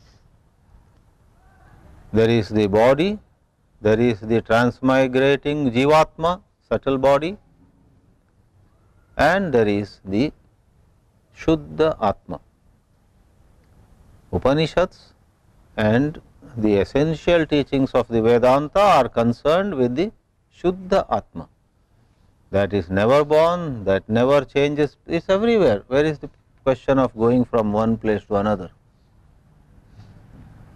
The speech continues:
A crow can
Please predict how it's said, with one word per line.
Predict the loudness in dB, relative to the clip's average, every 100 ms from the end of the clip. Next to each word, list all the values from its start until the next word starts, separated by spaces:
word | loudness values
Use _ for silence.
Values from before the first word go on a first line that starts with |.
| -20 -20 -20 -20 -20 -20 -20 -20 -20 -20 -18 -18 -16 -14 -14 -12 -12 -6 -2
A |
crow | -2 -2 0 4 6 4 0 -10 -20 -20 -20 -20 -20 -2
can | 0 2